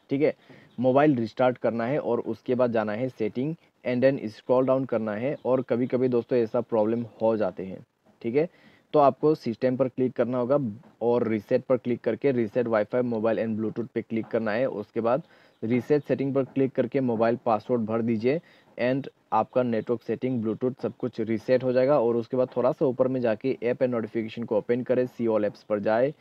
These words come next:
Find out कीजिए अपना Bluetooth। अगर नहीं मिल रहा है थ्री dots में click करें,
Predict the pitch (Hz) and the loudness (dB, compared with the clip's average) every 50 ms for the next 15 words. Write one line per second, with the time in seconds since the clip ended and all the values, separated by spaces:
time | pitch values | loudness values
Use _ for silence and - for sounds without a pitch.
0 | _ _ _ _ _ _ _ _ - 123 123 127 131 143 151 143 - 127 117 110 | _ _ _ _ _ _ _ _ 0 2 2 4 4 4 2 2 0 -2 -2 2
1 | 123 127 117 110 - 117 117 113 110 110 110 110 - - 143 135 - 120 120 135 | 2 2 2 2 0 -2 -2 -2 -2 -2 -2 -2 -2 -4 -4 -2 -2 0 0 2
2 | 135 135 123 117 117 127 127 123 120 113 120 123 127 - - - 113 110 110 110 | 0 0 0 -2 -2 0 0 0 0 2 2 0 0 -2 -4 -4 -2 0 -2 -2
3 | - - 123 120 107 - 113 117 113 - - 120 127 127 135 | -4 -4 -6 -6 -6 -4 -4 -4 -4 -2 -2 0 2 0 0